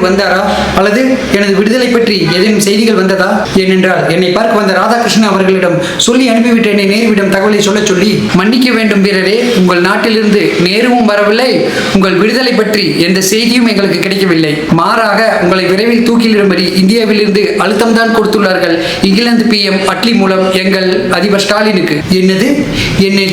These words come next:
தூக்கிலிடச் சொல்லி என் நாட்டவர்களே அழுத்தம் கொடுத்தார்களா? ஆம் வீரரே, நான் சொல்லப்போகும் உண்மை உங்களுக்கு சுடும், தாங்கிக் கொள்ளுங்கள். ஆயிரத்தி தொள்ளாயிரத்தி நாற்பத்தஞ்சு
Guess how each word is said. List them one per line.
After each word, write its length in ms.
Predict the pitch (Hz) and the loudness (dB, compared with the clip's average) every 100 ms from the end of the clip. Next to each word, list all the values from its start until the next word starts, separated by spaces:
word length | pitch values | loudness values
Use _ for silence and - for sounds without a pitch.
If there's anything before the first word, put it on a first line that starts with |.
| 247 | 0
தூக்கிலிடச் 460 | 262 262 220 208 | 0 0 0 0
சொல்லி 180 | 233 294 294 - 160 - - 160 180 | 0 0 0 0 -2 -2 0 2 2
என் 140 | 226 | 2
நாட்டவர்களே 520 | 269 277 285 277 269 294 | 2 0 0 0 0 0
அழுத்தம் 280 | 247 254 240 | 0 0 0
கொடுத்தார்களா? 500 | 247 226 226 170 160 143 139 - 165 | 0 0 0 0 -2 -2 -4 -4 -2
ஆம் 200 | 196 202 165 | 0 0 0
வீரரே, 360 | 170 165 160 202 190 - - - | 0 0 -2 -2 -4 -4 -4 -2
நான் 140 | 180 175 | 0 0
சொல்லப்போகும் 560 | 196 220 226 220 196 180 | 0 0 0 0 0 0
உண்மை 220 | 190 208 170 160 - | 2 0 0 -2 0
உங்களுக்கு 320 | 180 180 180 | 2 0 0
சுடும், 360 | 156 233 233 - - - - - - | -2 0 0 0 -2 -4 -8 -6 -4
தாங்கிக் 280 | 196 202 190 | -2 -2 0
கொள்ளுங்கள். 320 | 165 147 139 - | 0 0 -2 -2
ஆயிரத்தி 240 | 208 262 233 | -2 0 0
தொள்ளாயிரத்தி 340 | 226 220 226 196 | 0 0 0 0
நாற்பத்தஞ்சு 540 | 220 254 254 220 202 | 0 0 0 0 0